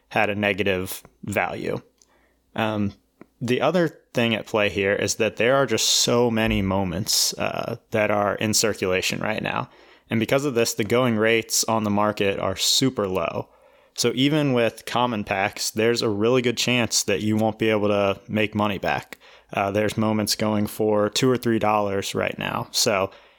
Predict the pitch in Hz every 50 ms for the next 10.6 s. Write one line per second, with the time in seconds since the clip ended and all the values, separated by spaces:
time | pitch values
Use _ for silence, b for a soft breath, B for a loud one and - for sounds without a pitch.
0 | B B _ - 165 175 175 165 151 139 - 131 127 127 127 127 123 120 104 107
1 | 110 120 120 113 107 107 104 107 110 107 - - - - 107 104 104 104 101 101
2 | 101 - - - B B B B B B - - 156 160 156 143 127 117 107 98
3 | 104 107 113 117 - - 90 92 98 107 b b b b _ - 120 123 127 -
4 | - 113 - - 127 120 113 107 107 104 - - - 113 107 101 107 104 101 101
5 | - - 110 107 104 101 98 - 104 104 98 104 - 104 107 - - 143 135 113
6 | 104 107 113 120 117 104 98 95 - - b b b b _ - 107 104 - 110
7 | 107 110 101 101 - - 113 113 - - - 113 98 104 107 - - 147 143 143
8 | 151 147 143 143 143 b b b b b - 143 156 143 147 143 - 127 120 -
9 | - 120 113 107 104 113 113 113 110 - - 117 107 107 104 95 104 104 101 101
10 | 98 95 - 104 104 101 98 95 95 95 92